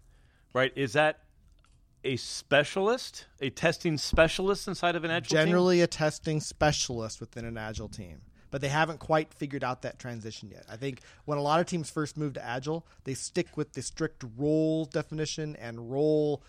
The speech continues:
Speaker 2: responsibilities with walls in between. The walls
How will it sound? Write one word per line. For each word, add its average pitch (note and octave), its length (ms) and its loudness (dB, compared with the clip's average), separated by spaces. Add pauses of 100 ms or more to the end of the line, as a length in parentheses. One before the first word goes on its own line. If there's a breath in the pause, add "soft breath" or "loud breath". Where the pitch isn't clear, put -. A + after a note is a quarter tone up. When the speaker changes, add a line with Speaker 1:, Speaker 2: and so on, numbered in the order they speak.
(160 soft breath)
Speaker 2:
responsibilities D3 960 -2
with B2 160 -10
walls C3+ 480 0
in C#3 60 -6
between. C3 460 -12 (260 soft breath)
The C#3+ 60 0
walls F3 540 6